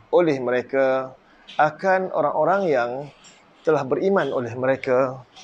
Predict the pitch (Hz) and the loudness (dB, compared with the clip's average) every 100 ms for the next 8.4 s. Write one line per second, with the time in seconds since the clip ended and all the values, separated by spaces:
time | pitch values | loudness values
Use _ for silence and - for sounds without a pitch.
0 | - - - _ - 147 185 180 147 143 | -20 -20 -20 _ 0 4 6 4 2 -2
1 | 143 147 - - 139 139 139 139 175 175 | -2 -4 -6 -2 2 2 2 2 0 2
2 | 180 160 110 87 - - _ - - - | 0 0 -2 -8 -14 -20 _ -20 -6 0
3 | 160 147 143 - 175 180 165 127 - 120 | 0 0 -2 -2 0 2 2 0 0 -6
4 | 104 127 127 139 139 139 139 143 143 135 | -6 -4 0 0 2 4 6 4 0 -10
5 | - - - - _ _ 175 160 139 131 | -20 -20 -20 -20 _ _ 0 0 0 0
6 | 185 190 156 156 135 - 175 170 123 107 | 2 2 0 -2 -4 0 0 2 -2 -8
7 | 107 - - _ _ _ _ 127 147 139 | -14 -20 -20 _ _ _ _ 0 2 6
8 | 151 160 160 160 | 8 10 10 8